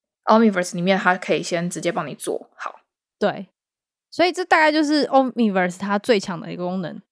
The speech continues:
Speaker 2: 当然里面还有其他各种我真的觉得很酷的功能，像我最近找到一个是，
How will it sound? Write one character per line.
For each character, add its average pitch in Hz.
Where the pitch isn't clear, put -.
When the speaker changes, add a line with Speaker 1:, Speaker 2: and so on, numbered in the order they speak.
Speaker 2:
当 285
然 233
里 185
面 220
还 214
有 185
其 -
他 190
各 214
种 139
我 208
真 220
的 247
觉 202
得 196
很 196
酷 208
的 170
功 170
能， 175
像 302
我 208
最 226
近 247
找 175
到 196
一 190
个 180
是， 190